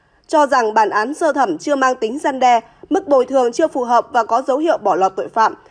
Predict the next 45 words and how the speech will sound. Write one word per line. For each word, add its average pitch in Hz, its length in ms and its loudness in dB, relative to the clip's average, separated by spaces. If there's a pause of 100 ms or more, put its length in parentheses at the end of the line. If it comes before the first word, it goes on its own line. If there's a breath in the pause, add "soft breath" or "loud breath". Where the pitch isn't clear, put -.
(120)
gia 320 180 0
đình 269 220 -2
nữ 240 120 0
sinh 320 240 -4
ở 247 120 0
Ninh 240 200 -2
Thuận 254 240 0
đã 254 100 0
gửi 294 180 0
đơn 262 200 0
kháng 240 220 -2
cáo 233 300 0
đến 247 220 -4
Tòa 269 180 2
án 226 240 -2
Quân 311 160 -4
sự 269 220 -2
khu 277 160 -4
vực 240 200 -6
hai 277 320 -2
Quân 240 160 -4
khu 233 140 -10
năm. 220 180 -2 (520)
Theo 320 140 2
đơn 294 180 4
kháng 262 220 -2
cáo 254 300 2
của - 120 -2
ông 285 220 0
Hồ 247 180 0
Hoàng 226 220 0
Hùng, 226 240 0 (240 soft breath)
gia 320 200 0
đình 269 200 -2
ông 302 220 0
không 302 240 0
đồng 247 160 0
ý 233 180 -4
với 269 140 2
nội 311 220 -2
dung 277 220 -2
bản 233 160 2
án 202 200 -4
sơ 302 160 -2
thẩm 240 260 -2